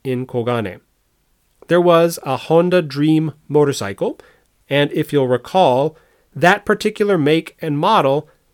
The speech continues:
matches the bikes used by police at the time. It had been stolen in early November, but the actual owner of the bike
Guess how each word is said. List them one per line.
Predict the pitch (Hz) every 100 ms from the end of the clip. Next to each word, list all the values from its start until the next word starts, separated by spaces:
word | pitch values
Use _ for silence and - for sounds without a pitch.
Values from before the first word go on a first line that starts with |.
| _ _
matches | 127 143 156 - 160 151
the | 139
bikes | 120 131 131 -
used | 123 127 131
by | 117 113
police | 113 165 220 226 -
at | -
the | 131
time. | 110 110 147 _ _ _ _ _ _ _ _ _ _ _
It | 269 262
had | 277
been | 254 220
stolen | - 180 185 196 180
in | 156 -
early | 151 160 156
November, | 131 113 135 160 180 180 - _ _
but | 143 165 175 -
the | 165 -
actual | 156 160 - 190 185
owner | 185 185 196
of | 185
the | 190
bike | 190 185 190